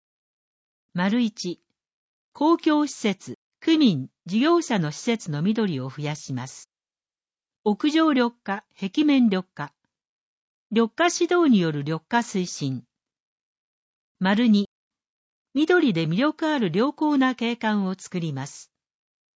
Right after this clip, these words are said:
江東区らしい景観形成の誘導。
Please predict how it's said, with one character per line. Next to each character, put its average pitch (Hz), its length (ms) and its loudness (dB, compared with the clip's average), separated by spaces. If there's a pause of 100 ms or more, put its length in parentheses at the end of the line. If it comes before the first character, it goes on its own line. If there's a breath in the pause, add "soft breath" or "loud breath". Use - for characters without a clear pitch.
(420)
江 330 140 2
東 339 260 0
区 311 140 -2
ら 269 140 -2
し 254 260 -4
い 180 40 -8
景 269 240 -4
観 262 260 0
形 240 240 -2
成 240 240 -2
の 208 160 2
誘 185 200 0
導。 143 380 -8